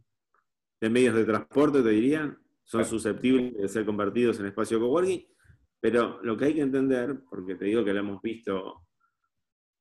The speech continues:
Speaker 1: es que no es solo el espacio.
Speaker 2: Sí, sí,
Speaker 1: O
Speaker 2: desde
Speaker 1: sea,
Speaker 2: luego.
Speaker 1: o sea, hay que hacer una tarea de, de armar la comunidad, de administrar el espacio, porque si no pasa a ser una biblioteca, ¿no? Decíamos
Speaker 2: Tal
Speaker 1: nosotros,
Speaker 2: cual.
Speaker 1: bueno, sí,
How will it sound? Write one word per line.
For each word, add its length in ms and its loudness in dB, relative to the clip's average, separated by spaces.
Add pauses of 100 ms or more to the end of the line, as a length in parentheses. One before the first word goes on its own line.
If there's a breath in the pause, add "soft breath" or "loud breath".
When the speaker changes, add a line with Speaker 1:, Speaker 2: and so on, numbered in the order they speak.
(360)
Speaker 1:
es 140 -4
que 140 4
no 80 4
es 60 -2
solo 240 4
el 80 2
espacio. 540 -8 (960)
Speaker 2:
Sí, 180 2
sí, 140 2
Speaker 1:
O 40 4
Speaker 2:
desde 60 4
Speaker 1:
sea, 100 2
Speaker 2:
luego. 380 -4 (920)
Speaker 1:
o 160 -16
sea, 200 -8
hay 140 2
que 80 2
hacer 240 2
una 200 0
tarea 360 2
de, 480 -2
de 220 -6
armar 360 -2
la 160 -2
comunidad, 880 -2
de 220 -6
administrar 800 -2
el 100 0
espacio, 580 -4
porque 220 -4
si 80 0
no 140 2
pasa 180 0
a 40 -6
ser 140 2
una 140 2
biblioteca, 680 2
¿no? 360 -8
Decíamos 360 -4
Speaker 2:
Tal 60 -2
Speaker 1:
nosotros, 260 0
Speaker 2:
cual. 80 2
Speaker 1:
bueno, 180 -2
sí, 160 -2